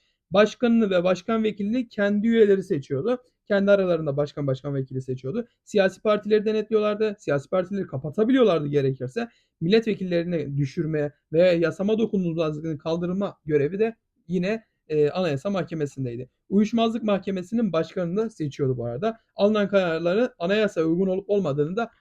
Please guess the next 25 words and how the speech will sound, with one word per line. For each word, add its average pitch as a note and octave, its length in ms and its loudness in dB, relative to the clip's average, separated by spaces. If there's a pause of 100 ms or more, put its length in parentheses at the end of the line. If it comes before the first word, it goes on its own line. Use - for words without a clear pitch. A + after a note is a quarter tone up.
Anayasa D#3+ 340 -4
Mahkemesi C3 600 -6
inceliyordu. F3 480 0 (240)
Dediğimiz G#3 300 -2
gibi F3+ 140 -6
Yüce F3+ 300 0
Divan'da D#3+ 500 -4 (100)
büyük F#3 400 -6
devlet F3 280 -2
adamları C#3 500 -4
yargılanıyordu. G3+ 720 0
Milletvekilleri G3 880 -2
yargılanmıyordu C#3+ 640 -2
sadece G#2+ 320 -20
orada. - 220 -20 (1400)
Şimdi B3 180 -2
geldik B3+ 400 2
Yargıtay'a. G3 560 4
Yargıtay B3 440 4
neydi B3 180 4
arkadaşlar? G3+ 460 2
Dediğimiz F3 380 -6
gibi A#3 180 -4 (140)
adli G#3+ 300 -2
mahkemelerce F3 760 -2